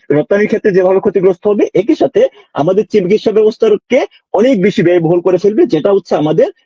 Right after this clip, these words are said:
সাধারণ মানুষকে ইম্প্যাক্ট করবে। আমি সংক্ষেপে এই এফডিএ সংক্রান্ত ইস্যুটা বললাম। আহ, আপনি এবার আসেন হচ্ছে জাহাজ শিল্পের, আহ, ক্ষেত্রে। এখানে একটা অদ্ভুত ভাবে আমরা দেখতে পেলাম যে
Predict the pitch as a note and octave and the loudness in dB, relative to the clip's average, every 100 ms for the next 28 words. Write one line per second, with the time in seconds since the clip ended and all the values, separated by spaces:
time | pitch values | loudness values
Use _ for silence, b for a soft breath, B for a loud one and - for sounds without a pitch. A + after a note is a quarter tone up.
0 | _ E3 E3+ G#3+ D#3+ E3+ - G3 D#3 C#3 | _ -4 -2 0 0 0 0 0 0 -2
1 | - G#2+ E2 - _ _ _ _ _ _ | -2 -4 -2 -4 _ _ _ _ _ _
2 | - D#3+ F#3+ F3+ F3 F#3+ - B B F4 | -4 -2 -2 -2 0 0 -2 B B 0
3 | - E3+ - E3+ E3 F#3 F#3 F3 D#3 C#3 | 2 0 -2 -4 0 -2 -2 -2 0 -2
4 | D3 B2+ A2+ G2+ G#2+ B B B G#3 F#3 | -2 -2 0 -2 -2 B B B -4 -2
5 | D#3+ - G3 F#3+ - E3+ G3 G3+ A3+ A3 | -4 -2 0 0 0 -2 0 0 0 0
6 | - A3+ F3+ C3 F3 A3 - F#3 E3 C3+ | 0 -4 -2 -2 -2 -2 -4 -4 -2 -4
7 | - - C3+ - B2 - G#2+ B B B | -4 -2 -2 -2 -6 -4 -6 B B B
8 | - G#3 C#4 C4+ - - F#3+ G3+ A3+ A3+ | -6 -2 0 0 -2 -2 -2 0 0 2
9 | A#3+ A3 G#3 G3+ E3+ - E3+ C3+ D3+ - | 0 0 0 0 0 -2 -2 -2 -2 -6
10 | b b C3+ B2 D#3+ D#3+ | b b -8 0 2 2